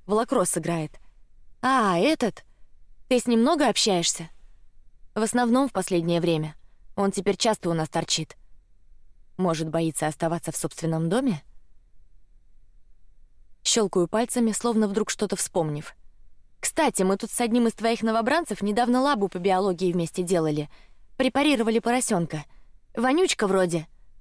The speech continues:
Вид у Чада поначалу вроде немного смущённый, а потом по лицу его пробегает нечто вроде раздражения. «Майло, ты хочешь сказать?» Вообще-то я очень не люблю все эти кликухи, но братья никак не угомонятся.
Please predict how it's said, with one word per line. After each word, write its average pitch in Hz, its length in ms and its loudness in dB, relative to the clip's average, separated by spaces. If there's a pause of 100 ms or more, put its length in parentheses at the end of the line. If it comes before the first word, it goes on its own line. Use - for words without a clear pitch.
(560)
Вид 214 240 0
у 208 60 0
Чада 196 280 0
поначалу 185 480 0
вроде 180 280 0
немного 185 360 2
смущённый, 190 640 0 (440)
а 220 100 -2
потом 262 320 0
по 208 100 -2
лицу 196 320 0
его 190 200 4
пробегает 185 560 0
нечто 190 320 0
вроде 185 240 2
раздражения. 170 720 -2 (720)
«Майло, 208 420 4
ты 165 120 -6
хочешь 160 340 -4
сказать?» 165 460 -4 (640)
Вообще-то 226 420 0
я 214 200 2
очень 220 280 2
не 175 120 2
люблю 180 240 2
все - 180 0
эти 165 160 -2
кликухи, 180 460 -4
но 170 140 2
братья 196 340 0
никак 165 320 -4
не 175 80 2
угомонятся. 170 680 0